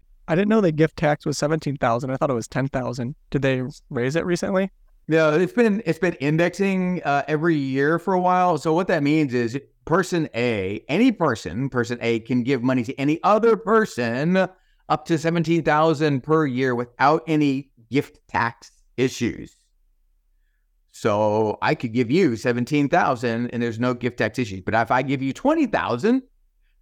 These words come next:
Speaker 2: three thousand of that is above the annual allotment. Now you can use your annual gift allotment, but you have to tell the I R S you're using some of that. Your, your, your lifetime gift exemption,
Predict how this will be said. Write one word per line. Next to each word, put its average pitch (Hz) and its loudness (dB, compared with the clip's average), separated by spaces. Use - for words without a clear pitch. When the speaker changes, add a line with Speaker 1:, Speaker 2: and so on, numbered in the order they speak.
Speaker 2:
three 196 2
thousand 185 2
of 135 0
that 131 2
is 143 -2
above 135 2
the 147 -4
annual 131 0
allotment. 110 0
Now 98 2
you 104 0
can 107 -2
use 95 -2
your 98 0
annual 87 0
gift 104 -2
allotment, 98 0
but - -8
you 87 -2
have 73 -6
to - -12
tell 85 -2
the 82 -4
I 82 -6
R 113 0
S - 0
you're 113 0
using 98 0
some 85 -2
of 78 -2
that. - -6
Your, 101 2
your, 85 0
your 80 -4
lifetime 107 0
gift 101 -2
exemption, 87 -4